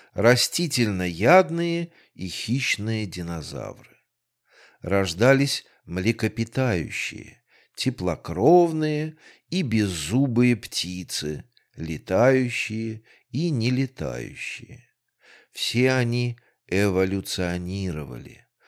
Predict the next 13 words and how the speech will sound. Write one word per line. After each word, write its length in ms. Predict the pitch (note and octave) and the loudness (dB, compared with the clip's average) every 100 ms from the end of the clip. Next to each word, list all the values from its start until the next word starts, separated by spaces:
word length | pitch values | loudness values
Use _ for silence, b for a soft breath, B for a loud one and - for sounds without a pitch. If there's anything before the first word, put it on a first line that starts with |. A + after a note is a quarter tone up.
| b - | b -10
увеличиваясь 960 | F2 F#2 G2+ G#2 - E2+ E2 D#2 - | -6 -2 -2 -2 -2 -2 -2 -2 -4
в 80 | D#2+ | -6
размерах 920 | D#2+ D2+ C#2 F#2+ C#3 D#3+ D#3 D3+ - B B - | -6 -6 -8 -2 2 4 4 0 -6 B B -2
и 220 | A2+ F3+ | 0 0
приспосабливаясь 1500 | - C3+ F3 - D#3 E3 - G#2+ A#2 G#2+ A#2+ A#2+ B2+ B2 G2 | 2 2 2 2 2 2 4 8 8 6 2 4 2 2 -2
к 120 | F#2 | -4
жизни 600 | D#2 F#2+ A2 A2 G#2+ A#2+ | -2 -2 -2 -2 -4 -4
в 60 | G#2+ | -4
воздухе, 920 | F2+ F2+ F2+ F2+ F2+ A#2 - C#3 C3 b b - | -2 0 0 -2 -4 -4 -4 -10 -12 b b -8
воде 720 | F2+ F#2 D#2+ E2+ F2+ G2 G2+ b b | -2 -2 -2 -6 -2 -4 -6 b b
и 120 | F2+ F2 | -10 -4
на 180 | G2+ | -4
суше. 580 | G#2+ - - - - - | -4 -8 -12 -14 -18 -18